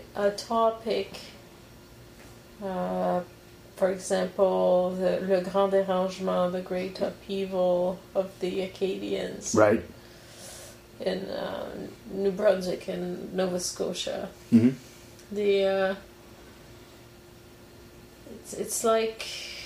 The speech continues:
Speaker 1: I'm telling them something completely new.
Speaker 2: <laughs> Yeah, that's
Speaker 1: They
Speaker 2: great.
Speaker 1: might have seen a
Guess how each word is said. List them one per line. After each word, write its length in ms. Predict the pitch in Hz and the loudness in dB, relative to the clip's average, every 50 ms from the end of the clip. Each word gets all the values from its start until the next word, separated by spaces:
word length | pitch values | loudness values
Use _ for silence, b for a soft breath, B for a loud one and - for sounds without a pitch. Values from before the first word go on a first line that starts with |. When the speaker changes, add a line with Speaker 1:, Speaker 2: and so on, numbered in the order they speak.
| - - - | -16 -10 -6
Speaker 1:
I'm 540 | 208 214 214 208 202 202 196 190 196 196 196 - | -2 -2 0 0 0 0 0 0 -2 -2 -4 -8
telling 440 | - - 240 226 226 226 226 220 220 | -6 -2 0 0 2 0 0 0 0
them 540 | 220 208 208 202 208 202 202 202 202 208 208 - - - | 0 0 0 0 -2 -2 -2 -4 -4 -6 -8 -12 -16 -12
something 500 | - - - 220 214 - 233 214 214 202 | -4 -2 0 0 0 0 -2 -2 -2 -4
completely 640 | 208 - - - - 233 202 - - 196 214 214 208 | -6 -10 -10 -6 -4 -4 -4 -2 -2 -2 -2 -2 0
new. 540 | 202 196 196 202 208 202 196 196 220 214 - - | 2 2 2 4 4 4 2 2 0 -2 -8 -6
Speaker 2:
<laughs> 80 | - - | 8 8
Yeah, 340 | 220 208 - 196 - - - - - - - - - - | 8 8 8 4 2 2 0 -6 -16 -20 -20 -20 0 2
that's 220 | - - - 220 | 2 4 4 4
Speaker 1:
They 60 | 247 | 6
Speaker 2:
great. 100 | 240 - | 6 6
Speaker 1:
might 200 | 240 233 262 302 | 8 8 6 8
have 180 | 320 320 302 - | 6 6 4 4
seen 520 | - - - - - 277 262 262 254 247 | 4 4 4 4 4 4 2 2 4 2
a 60 | 233 | 2